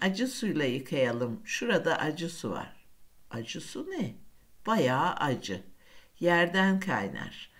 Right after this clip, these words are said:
Ama acı olduğu için içilmez, kendi kendine akıp gider." "Acı su," diye söylendi Erkmen. "Biberli mi?" "Öyle bir şey."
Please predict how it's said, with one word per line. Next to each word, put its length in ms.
Ama 280
acı 280
olduğu 400
için 580
içilmez, 840
kendi 360
kendine 680
akıp 680
gider." 720
"Acı 340
su," 420
diye 240
söylendi 720
Erkmen. 500
"Biberli 500
mi?" 280
"Öyle 320
bir 140
şey." 380